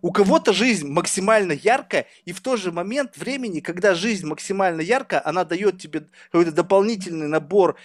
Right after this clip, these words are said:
информации, и ты условно утром просыпаешься уже с другим вектором. То есть твоя жизнь, она постоянно каким-то образом меняется. Если постоя-, если не, получается, не наполняет свою жизнь информация, которая сп-, ещё ведь не всякая информация способна этот вектор изменить.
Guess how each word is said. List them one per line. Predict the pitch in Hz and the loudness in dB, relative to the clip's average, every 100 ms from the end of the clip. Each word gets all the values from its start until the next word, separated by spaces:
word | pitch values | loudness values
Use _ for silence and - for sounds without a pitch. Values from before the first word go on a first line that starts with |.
| - | -14
информации, | 170 165 196 240 277 330 | -10 -4 0 0 0 -4
и | |
ты | 185 | -4
условно | 247 185 - 226 190 180 | -4 -4 2 2 2 -4
утром | 254 302 208 160 | -6 -4 -4 -4
просыпаешься | 165 - 175 240 233 - 175 | -10 -10 0 2 2 -2 -6
уже | 196 | -4
с | 190 | -6
другим | 165 170 214 | -8 -8 -8
вектором. | 165 175 165 - 120 _ _ _ _ | -2 -2 -2 -8 -14 _ _ _ _
То | 185 | -6
есть | 190 | 2
твоя | 190 233 | 4 4
жизнь, | 185 285 262 | 4 0 0
она | 185 202 | 0 0
постоянно | 202 180 - 170 226 220 | -2 -6 -4 -2 -2 -2
каким-то | 175 165 220 196 185 | -10 -12 -12 -2 -2
образом | 196 180 156 | 0 -2 -4
меняется. | 156 170 175 156 117 - - - _ - - | -6 -4 -2 0 -2 -8 -18 -20 _ -18 0
Если | 208 - | 0 0
постоя-, | 190 208 - 214 220 | -4 -4 -2 -2 0
если | 190 214 208 | 0 -2 -2
не, | 208 185 - | -8 -10 -8
получается, | 185 185 202 185 | -6 0 -2 -2
не | 185 | -4
наполняет | 202 190 196 202 196 185 | -4 -2 -2 0 -2 -4
свою | 175 180 | -10 -10
жизнь | 156 208 160 127 - _ | -6 -6 -8 -14 -20 _
информация, | 170 160 196 202 196 - 151 | -12 -2 0 2 2 2 -4
которая | 170 196 165 | -2 -2 -2
сп-, | - - | -6 -16
ещё | - - 170 | -10 -8 -8
ведь | 165 | -8
не | |
всякая | 165 160 151 | -2 -2 -2
информация | 151 175 170 160 151 | -6 -6 -2 -2 -4
способна | - 151 156 143 | -12 -4 -4 -4
этот | 139 147 | -4 -2
вектор | 143 131 143 | -2 -4 -8
изменить. | 143 220 262 - | -6 -6 -6 -8